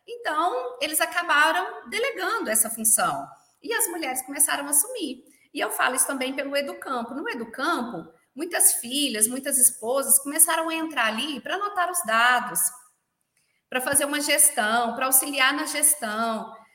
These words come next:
É, então, a gente tem exemplos aqui que, infelizmente, não, você não pôde entrevistar todas,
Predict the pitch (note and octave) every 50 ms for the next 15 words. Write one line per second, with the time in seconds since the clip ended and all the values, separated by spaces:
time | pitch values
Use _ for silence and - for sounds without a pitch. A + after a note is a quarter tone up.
0 | _ _ - G#3+ G#3 G#3 G3+ A3+ - - B3+ C4+ C#4 C#4+ D#4+ D#4+ - - F4 E4+
1 | E4+ E4+ E4+ C#4+ D#4 D#4+ - C#4+ B3+ B3 C4 C4 C4 A#3+ A3+ A3+ A3 G#3+ G#3+ -
2 | C4+ C#4+ D4+ C4 A3 A3+ - C#4+ C#4+ E4 E4+ F4+ D#4+ D4+ C#4+ C4+ B3+ B3+ B3+ -
3 | C4 A#3+ B3 B3 A#3 C4+ B3+ C#4+ C#4 C#4+ C#4+ C#4+ - C4+ C#4 D#4 C#4+ D4 B3+ A3+
4 | A3 - - A#3 G#3 A3 - - - G3 G3 C#4 F#3+ F3 F#3+ -